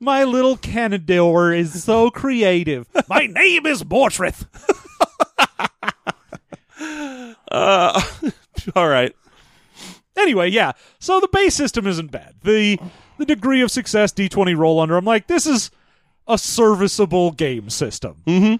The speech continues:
Speaker 1: So what is your favorite thing in Cult?
Speaker 2: The
Speaker 1: Yeah, right?
Speaker 2: <laughs>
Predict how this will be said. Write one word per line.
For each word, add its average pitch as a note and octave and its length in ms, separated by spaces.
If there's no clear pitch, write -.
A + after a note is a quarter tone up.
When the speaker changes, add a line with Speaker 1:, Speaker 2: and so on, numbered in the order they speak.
Speaker 1:
So G#3+ 180
what C#4 160
is F#3 140
your F#3+ 140
favorite D3+ 420
thing C#3+ 180
in B2 140
Cult? G2+ 280
Speaker 2:
The A2 920
Speaker 1:
Yeah, C3+ 320
right? F#3 240
Speaker 2:
<laughs> - 640